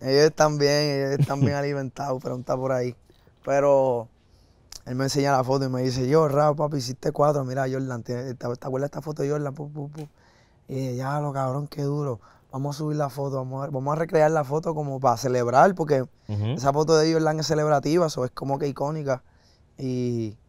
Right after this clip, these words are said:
Speaker 1: en verdad lo hicimos para quiquear un rato y para, ¿entiendes? Para pasarla bien y obviamente, pues, celebrar que hicimos los, los, los, las, los cuatro cholis. Y obviamente cuando yo, cuando yo salgo del,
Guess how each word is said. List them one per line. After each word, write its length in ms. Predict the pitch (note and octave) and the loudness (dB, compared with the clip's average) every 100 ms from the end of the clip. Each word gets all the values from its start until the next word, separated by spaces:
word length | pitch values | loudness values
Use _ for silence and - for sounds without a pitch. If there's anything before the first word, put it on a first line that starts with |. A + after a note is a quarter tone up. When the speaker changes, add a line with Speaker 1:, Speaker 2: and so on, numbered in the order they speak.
| _ _ _ - | _ _ _ -12
Speaker 1:
en 100 | B2+ | -4
verdad 160 | B2+ C3+ | -2 -2
lo 40 | |
hicimos 260 | C3+ D#3+ E3 | -2 -4 0
para 140 | E3+ | 0
quiquear 280 | E3+ D#3+ E3 | 2 2 0
un 100 | E3 | 2
rato 240 | C#3+ D#3 | 2 2
y 40 | E3 | 0
para, 240 | D3+ C3 - _ - - _ | 0 -2 -6 _ -20 -20 _
¿entiendes? 220 | - E3 | -8 -2
Para 100 | D3+ | -2
pasarla 380 | B2+ A#2+ B2+ C#3+ | -2 -2 2 2
bien 400 | C3 C3+ D3+ D3+ | 2 -2 -2 -2
y 260 | C#3 A#2+ - _ _ _ _ _ _ | -4 -6 -10 _ _ _ _ _ _
obviamente, 420 | B2+ B2 C#3 - C#3+ | -6 -4 -4 -4 -4
pues, 120 | C3 | -2
celebrar 400 | C#3 B2+ B2 B2 | -2 0 -2 -4
que 120 | D3 | -6
hicimos 300 | B2+ B2+ C3 | -4 -4 -4
los, 100 | B2+ _ | -4 _
los, 240 | C3 A#2+ B2 | -6 -4 -2
los, 200 | A2+ A2+ _ _ _ _ - | -4 -6 _ _ _ _ -10
las, 140 | A#2+ - | -10 -10
los 140 | B2 - | -10 -6
cuatro 320 | B2 A#2 B2+ | -4 -2 -2
cholis. 520 | - B2+ D#3+ D3+ C3+ _ _ _ _ _ - | 0 2 2 2 -2 _ _ _ _ _ -12
Y 760 | B2 A#2 A2+ A2 G#2+ G#2 G#2 G#2+ _ _ _ _ _ - | -6 -4 -2 -4 -4 -6 -8 -12 _ _ _ _ _ -4
obviamente 1080 | B2 B2+ C3+ C#3 - C3+ C3 B2 A#2+ A2+ - _ _ _ - | 2 2 2 -2 0 0 2 2 0 -4 -12 _ _ _ -14
cuando 240 | C3 B2 | -8 -2
yo, 160 | B2+ B2+ C3+ | 0 0 -2
cuando 300 | C3+ B2 B2 | -6 -6 -6
yo 80 | A#2+ | -4
salgo 400 | C3 C#3+ C#3+ C#3+ | -4 0 0 2
del, 540 | C#3+ C#3+ C3+ B2+ A#2+ | 0 0 -2 -6 -8